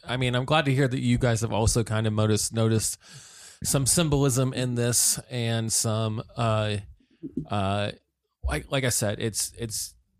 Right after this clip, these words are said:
they're using the cin-, they're using the cinema to create more of, like, this work of art rather than they are, like, a piece of entertainment.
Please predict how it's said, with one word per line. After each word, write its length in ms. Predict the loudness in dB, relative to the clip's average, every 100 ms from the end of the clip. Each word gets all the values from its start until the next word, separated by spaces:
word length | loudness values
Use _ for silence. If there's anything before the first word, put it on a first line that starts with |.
| _ _
they're 220 | -6 -2 0
using 520 | 2 4 4 2 0
the 80 | 0
cin-, 360 | 0 -2 -4 -4
they're 100 | -2
using 320 | 0 0 0
the 60 | 0
cinema 540 | 0 0 2 0 0 -6 -20 _ _ _ -8
to 100 | -4
create 560 | 2 2 2 -2 -2
more 280 | -4 -2 -2
of, 100 | 0
like, 160 | -2 -2
this 180 | -4 0
work 180 | 0 0
of 120 | -2
art 240 | 0 0 0
rather 280 | 0 0
than 200 | 0 -2
they 80 | 0
are, 200 | 0 0
like, 180 | 0 -2
a 60 | 2
piece 280 | 2 2
of 100 | -4
entertainment. 800 | -6 -8 -10 -10 -8 -8 -6 -8